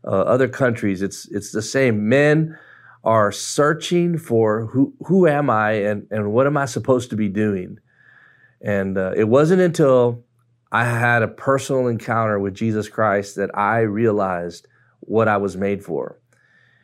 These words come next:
And I think it's so critical to understand that we can do a lot of men's ministry, a lot of counseling to men, and, uh, we can give a lot of great advice, but nothing happens until there's a transformation.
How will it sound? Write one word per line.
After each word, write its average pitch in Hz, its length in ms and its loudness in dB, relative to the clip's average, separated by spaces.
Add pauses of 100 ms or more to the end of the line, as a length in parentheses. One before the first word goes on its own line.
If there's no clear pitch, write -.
(180)
And 113 140 2
I 123 80 2
think 165 240 2
it's 127 120 0
so 160 280 2
critical 147 500 2
to 104 140 2
understand 117 580 0
that 104 220 0 (400)
we 165 160 4
can 214 80 6
do 175 120 6
a - 20 6
lot 135 200 4
of 123 60 2
men's 127 280 2
ministry, 131 440 2
a 120 80 4
lot 120 180 4
of 113 80 -2
counseling 123 640 -2
to 127 120 -2
men, 123 500 2 (420)
and, 104 380 2
uh, 98 300 2
we 127 160 2
can 139 80 2
give 131 160 4
a 123 40 4
lot 123 200 4
of 101 80 -2
great 123 260 0
advice, 113 640 0 (160)
but 120 140 0
nothing 156 600 2
happens 135 840 -4
until 107 400 -2
there's 107 260 0
a 101 60 -6
transformation. 107 1120 -6